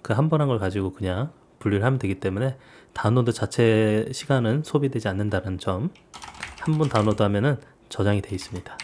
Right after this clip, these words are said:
자, 그러면은 트레인만 따로 받았으니까 트레인만 엑스 와이로 구분을 해서 뉴스 그룹의 우리 트레인, 이 데이터에 대해서 데이터와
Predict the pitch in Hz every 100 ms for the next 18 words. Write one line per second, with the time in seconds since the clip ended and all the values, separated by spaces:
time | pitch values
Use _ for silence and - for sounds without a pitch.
0 | - - - - - - - - 123 120
1 | 156 170 151 147 139 95 - - 226 226
2 | 220 208 180 202 214 185 143 139 104 -
3 | 120 95 - 226 220 208 190 127 95 -
4 | 123 101 98 - 101 101 120 147 110 104
5 | 98 - - - - - - - - -
6 | _ _ _ - - - 120 113 - 127
7 | 117 110 127 175 - - - - 104 -
8 | - 135 87 - - _ - 120 139 110
9 | 110 120 104 95 - 90 - 160 190 -
10 | - - - 117 127 110 87 82